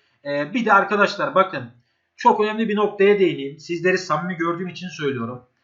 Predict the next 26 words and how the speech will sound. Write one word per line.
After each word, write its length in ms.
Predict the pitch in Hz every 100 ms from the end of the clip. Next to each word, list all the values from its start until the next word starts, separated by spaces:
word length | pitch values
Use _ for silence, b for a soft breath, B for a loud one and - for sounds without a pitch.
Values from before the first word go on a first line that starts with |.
| _ _ -
Ben 260 | 202 233
yatırımı 380 | 208 214 214 214
sistemle 500 | - - 202 208 190
tanıtıyorum. 580 | 147 131 131 123 110 -
Konuyla 380 | 160 185 214 151
biraz 200 | 180 151
alakasız, 640 | 151 165 165 175 160 156 -
kusura 300 | - 156 156
bakmayın. 520 | 180 131 123 - - _ _ -
Yatırımı 440 | 170 175 220 220
sistemle 500 | - 202 - 233 214
tanıtıyorum. 540 | 151 139 131 127 139 156
Arkadaşlar 800 | 185 233 226 - 185 185 - -
çoğu 280 | 202 202 190
sponsorlu 680 | 175 185 185 185 180 185
oluyor. 280 | 190 147 135
Sponsorlu 680 | 135 - 170 170 175 170 165
olmayan 300 | 180 196 151
da 120 | 120
var. 160 | 120 117
Bakın 240 | 151 131 131
ben 100 | 156
her 140 | 175
sistem 360 | - - 165 151
sponsorlu 580 | - 160 151 160 151
demiyorum. 480 | 151 160 131 104 -